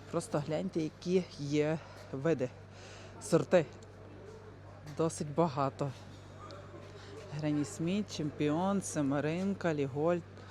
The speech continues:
Це на початку дванадцятого навісу, вісімдесят друге місце. А виноград кишмиш є по дев'яносто на гурт, мускат по сто гривень.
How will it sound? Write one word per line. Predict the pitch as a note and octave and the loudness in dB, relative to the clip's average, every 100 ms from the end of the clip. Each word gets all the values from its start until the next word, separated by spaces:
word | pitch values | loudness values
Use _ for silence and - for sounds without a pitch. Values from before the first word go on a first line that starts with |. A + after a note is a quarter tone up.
| - - - - - | -14 -14 -14 -12 0
Це | F#3+ F#3 | 2 4
на | F3+ F#3 F#3+ | 4 2 4
початку | F3 - F3+ F3 - E3+ - | 2 6 6 6 4 4 4
дванадцятого | D#3 E3+ E3 D#3 - D#3 | 2 6 6 4 4 6
навісу, | E3 D#3 D3 - | 4 6 4 2
вісімдесят | C#3+ D3 E3 C#3+ - D3 | 0 2 0 0 2 2
друге | D3+ D3+ D3 | 2 2 4
місце. | C#3+ C3+ - C3 - - - - - - - F#3+ - - - - - - | 2 0 -6 -10 -14 -16 -16 -16 -16 -16 -12 -12 -12 -14 -14 -14 -8 0
А | |
виноград | F3 F3 F3 F#3+ A#3 - - | 2 2 2 4 4 4 0
кишмиш | F#3+ - E3+ D3+ - | 0 0 0 0 2
є | D3+ C3+ - | 2 2 2
по | F#3+ | 2
дев'яносто | D#3+ C#3+ C#3+ B2 A#2 B2 - G3 | 4 4 4 4 2 0 -2 0
на | A3 | 2
гурт, | G#3+ A#3+ B3+ B3+ - F3 | 2 4 2 0 -6 -4
мускат | D#3+ D3 - C3 A#2+ - - | -2 -4 -2 2 2 0 0
по | C3+ | 2
сто | - - A#2+ A#2 B2 | 2 -4 -2 -2 -2
гривень. | C3+ E3 F#3 A#3 | 2 4 4 4